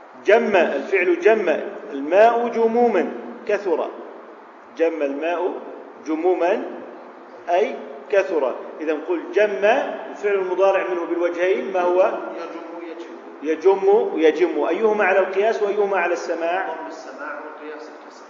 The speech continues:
Speaker 1: أحسنتم. طيب، إذن كذلك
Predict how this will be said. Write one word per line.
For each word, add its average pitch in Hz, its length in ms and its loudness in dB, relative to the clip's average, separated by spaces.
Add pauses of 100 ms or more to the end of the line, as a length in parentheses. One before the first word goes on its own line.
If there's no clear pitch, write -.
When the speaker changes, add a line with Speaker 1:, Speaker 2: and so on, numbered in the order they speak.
(180)
Speaker 1:
أحسنتم. 123 460 -12 (2750)
طيب، 135 180 -2 (500)
إذن 233 480 4 (500)
كذلك 233 720 6